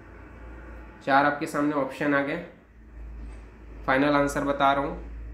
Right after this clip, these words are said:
ये तृतीय अवस्था का लक्षण है, सी answer जाएगा आपका।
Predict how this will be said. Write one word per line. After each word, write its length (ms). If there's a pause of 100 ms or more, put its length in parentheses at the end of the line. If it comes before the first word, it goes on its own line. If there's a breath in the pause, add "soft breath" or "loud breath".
(120)
ये 100
तृतीय 340
अवस्था 340
का 100
लक्षण 280
है, 120
सी 240
answer 300
जाएगा 260
आपका। 320